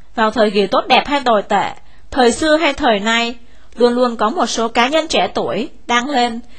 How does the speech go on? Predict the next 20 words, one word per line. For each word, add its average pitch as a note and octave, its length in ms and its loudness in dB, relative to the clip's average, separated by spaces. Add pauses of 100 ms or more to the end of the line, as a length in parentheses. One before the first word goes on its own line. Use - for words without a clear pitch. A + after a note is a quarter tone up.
(160)
những B3 200 0
người D#4 140 4
thể A#3 200 6
hiện D#4 200 2
được G#3+ 180 0
tài A3+ 180 4
nghệ G#3+ 200 0
và G3+ 120 0
những G3 220 -2
khả A3 160 0
năng C4+ 180 0
phi D4 180 -2
thường B3 260 2
trong A3 180 -2
lĩnh G3+ 160 -2
vực A#3 180 -2
chọn F3+ 180 -6
lựa F#3 240 -4
của F3 120 -6
họ. A3 260 -4